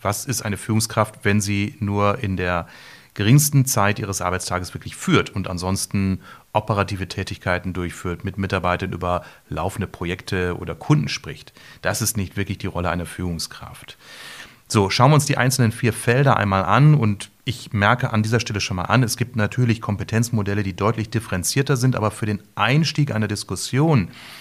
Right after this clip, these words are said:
sind eben einfache Modelle oftmals sehr hilfreich, weil sie sollen ja auch nur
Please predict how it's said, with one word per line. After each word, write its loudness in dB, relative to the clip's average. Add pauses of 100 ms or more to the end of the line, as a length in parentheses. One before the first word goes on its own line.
(300)
sind 6
eben 2
einfache 2
Modelle 2
oftmals -2
sehr -2
hilfreich, 2
weil 4
sie -4
sollen 4
ja 4
auch -2
nur 4